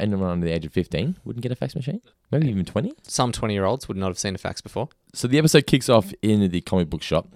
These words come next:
Speaker 1: and Bart and Milhouse are going through the comic books, and pretty much it's just Bart trying to show his love for Radioactive Man. Milhouse is trying to say, "Check out these other ones," and Bart's like, "Nah, no one's got anything on Radioactive Man." Just playing it up that Radioactive Man's gonna
Speaker 2: Hmm.
Speaker 1: play a big part in this episode, if you didn't know the title already.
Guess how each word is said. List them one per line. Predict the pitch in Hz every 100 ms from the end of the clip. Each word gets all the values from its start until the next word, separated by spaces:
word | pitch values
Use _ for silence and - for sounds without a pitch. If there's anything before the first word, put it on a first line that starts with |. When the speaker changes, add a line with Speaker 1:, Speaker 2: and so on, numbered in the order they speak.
| -
Speaker 1:
and | 78
Bart | 85 87
and | 82
Milhouse | 87 87 -
are |
going | - 92 92
through | - 107
the | 98
comic | - 107 98
books, | 123 - - _ _ _
and | 113 104
pretty | 143 135
much | 120
it's | 110
just | 127 101
Bart | 95 101 92
trying | 107
to | 98
show | - 95
his | 87
love | 87 85
for | -
Radioactive | 87 82 78 85 80
Man. | 82 80
Milhouse | 98 101 90
is |
trying | 80 90
to |
say, | 82
"Check | - -
out | 160
these | 117 101
other | 98 98
ones," | 90 85
and | 80
Bart's | 76 80
like, | 85 -
"Nah, | 92 85 - _ -
no | 95 95
one's | 95 80
got | 90
anything | 85 85 85 80 - _ -
on |
Radioactive | 85 78 73 65 73 -
Man." | 67 71 _
Just | - - -
playing | 113 98
it | 85
up | 85
that | - -
Radioactive | 90 82 80 82
Man's | 82
gonna | 87
Speaker 2:
Hmm. | 92
Speaker 1:
play | 80
a |
big | - 95
part | - 82 - _ _ _ _
in | 113
this | 107
episode, | 117 - 104
if | 98
you |
didn't | 110 110
know | 95
the | 87
title | - 92 87
already. | 82 78 90